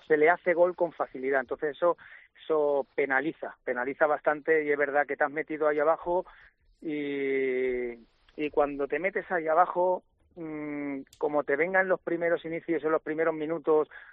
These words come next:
una situación adversa en el partido, empiezan a salir fantasmas y eso hace que el jugador se bloquee, eh, no todos, pero sí hay muchos, eh, la, eh, Mestalla es una afición que te da la vida, pero también es muy exigente, entonces,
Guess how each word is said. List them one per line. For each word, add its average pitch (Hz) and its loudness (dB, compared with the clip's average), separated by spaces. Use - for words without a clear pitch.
una 165 -2
situación 165 0
adversa 156 0
en 156 -8
el 147 -6
partido, 170 0
empiezan 160 -4
a 151 -2
salir 156 -4
fantasmas 160 -4
y 151 -6
eso 147 -2
hace 151 0
que 151 -4
el 143 -2
jugador 147 -2
se 165 0
bloquee, 175 -2
eh, 127 -6
no 180 2
todos, 214 2
pero 143 -2
sí 160 -4
hay 151 0
muchos, 196 -4
eh, 143 0
la, 139 0
eh, 143 -12
Mestalla 160 0
es 156 0
una 160 -4
afición 156 -6
que 143 -2
te 147 -2
da 160 2
la 156 4
vida, 156 0
pero 143 -2
también 147 -4
es 143 -4
muy 139 -10
exigente, 165 -6
entonces, 135 -10